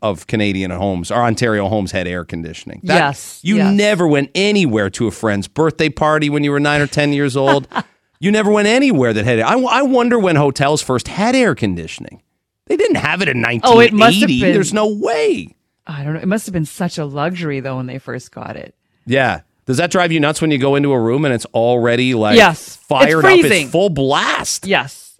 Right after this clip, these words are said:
Speaker 2: And you have to turn it up 'cause it's just way too cold. Who's gonna want it that cold? I think they want you to walk in. It's part of their experience. You know, you've had a long
Speaker 1: Yeah.
Speaker 2: day, you've been traveling, you have your luggage, and you walk into a nice, cool, clean room.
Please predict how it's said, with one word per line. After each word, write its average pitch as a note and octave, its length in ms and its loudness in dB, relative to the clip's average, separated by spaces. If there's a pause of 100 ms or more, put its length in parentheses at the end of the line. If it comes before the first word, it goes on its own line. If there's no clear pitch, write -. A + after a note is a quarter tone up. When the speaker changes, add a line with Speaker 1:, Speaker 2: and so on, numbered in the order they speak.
(100)
Speaker 2:
And C4+ 140 6
you C4+ 80 4
have C#4 240 2
to C4+ 80 -8
turn C4 160 -6
it D4 80 -4
up E4+ 140 -4
'cause C4 100 -2
it's A3 140 -4
just G#3 180 -6
way C4+ 300 0
too C4 240 -6
cold. C#4+ 480 -4
Who's C4+ 260 -8
gonna C4 180 -8
want A3+ 220 -6
it B3 100 -10
that G3 220 -2
cold? F3+ 420 -6 (400)
I C#4 100 0
think F#4+ 180 0
they G#4+ 80 4
want C#4 280 4
you C#4+ 100 -4
to B3 60 -4
walk G#3+ 300 2
in. A#3+ 80 -6
It's G#3 100 -6
part G3+ 200 -4
of - 40 -10
their F3 120 -4
experience. F#3+ 720 -6 (260)
You A3 80 -6
know, G#3+ 80 0
you've F#3 220 -2
had F#3 240 -2
a F3 40 0
long F3 280 0
Speaker 1:
Yeah. G#3 200 2
Speaker 2:
day, E3+ 60 0
you've E3 140 -8
been E3 80 -8
traveling, E3+ 400 -4
you F3+ 80 -4
have E3+ 100 -8
your E3+ 80 -4
luggage, E3 280 -4
and D#3+ 60 -4
you D#3 120 -4
walk E3 180 -4
into D#3+ 160 -6
a D#3 60 -6
nice, E3 480 -6
cool, E3+ 360 -8
clean E3+ 380 -10
room. E3 340 -8